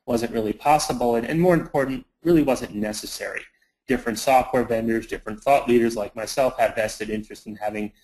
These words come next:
their definitions win. So I did my research and found out about how the term big data evolved in the early part of the book. I discussed mobility, the cloud,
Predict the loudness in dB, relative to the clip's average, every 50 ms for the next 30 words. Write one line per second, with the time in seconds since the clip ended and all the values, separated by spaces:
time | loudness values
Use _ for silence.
0 | _ _ _ -2 0 2 2 2 2 0 0 -2 -6 -6 -6 -6 -8 -12 -16 -16
1 | -12 -10 -8 -8 -8 -10 -12 _ _ _ _ _ _ _ _ _ _ _ _ _
2 | 0 2 2 4 4 4 4 6 4 4 4 4 4 4 2 2 2 2 2 0
3 | -2 -6 -4 -4 -4 -2 -2 0 0 0 -2 -2 -2 -2 -2 -2 0 0 0 0
4 | 0 -2 -8 -8 -2 -2 0 0 2 0 0 -2 -2 -2 0 0 0 -2 -2 -6
5 | -8 0 4 6 6 8 8 6 6 4 0 -8 -10 -10 -14 _ _ -16 -6 -4
6 | -2 0 0 0 0 2 0 0 0 -2 -6 -4 -2 -4 -2 -4 -6 -8 -6 -8
7 | -8 -4 -4 -4 -4 -4 -6 -8 -8 -4 0 2 2 4 4 6 4 4 2 -2
8 | -10 -6 -2 2 2 4 4 4 2 2 -2